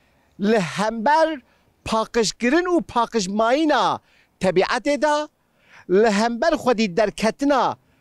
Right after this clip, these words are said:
dar û daristan û avê de çewat hev digerin, fikr û ramanê wan çi ne û daxwazên wan çi ne. Bila hezar car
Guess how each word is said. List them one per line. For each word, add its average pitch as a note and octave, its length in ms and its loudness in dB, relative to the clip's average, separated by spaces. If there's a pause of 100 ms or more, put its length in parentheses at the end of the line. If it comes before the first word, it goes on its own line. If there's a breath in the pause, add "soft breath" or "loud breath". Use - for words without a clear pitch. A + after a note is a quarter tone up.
dar C4+ 400 2
û G#3+ 220 0
daristan G#3+ 580 2
û A#3 280 4 (360 soft breath)
avê A#3 400 2
de C4+ 100 2 (160)
çewat B3+ 400 0
hev C#4+ 160 -2
digerin, D4 600 0 (680 soft breath)
fikr C4 260 -2
û - 20 4 (100)
ramanê A3 460 2
wan C#4 240 2
çi D4 240 -2
ne D#4 360 0 (440 soft breath)
û A#3 280 4 (280 soft breath)
daxwazên A3 960 0
wan E3+ 420 0
çi A#2 200 -6
ne. F2+ 160 -10 (1000 soft breath)
Bila A#3+ 180 2
hezar A3+ 460 -2
car G#3+ 260 0